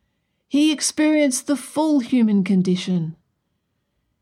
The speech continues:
He reached down into the darkness of humanity and shone his glorious light of truth. He made himself personal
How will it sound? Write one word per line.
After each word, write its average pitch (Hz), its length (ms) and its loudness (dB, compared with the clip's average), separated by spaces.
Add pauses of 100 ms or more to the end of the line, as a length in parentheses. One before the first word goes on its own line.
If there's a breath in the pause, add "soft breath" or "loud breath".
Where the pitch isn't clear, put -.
(160)
He 285 140 2
reached 254 420 -2
down 240 400 2
into 220 180 2
the 202 160 0
darkness 220 560 0
of 202 140 -2
humanity 214 720 -2
and 226 220 2
shone 254 600 0
his 196 280 2
glorious 220 840 0
light 208 460 -2
of 180 180 -8
truth. 190 600 -2 (1500)
He 269 160 2
made 254 400 2
himself 254 600 0
personal 202 680 0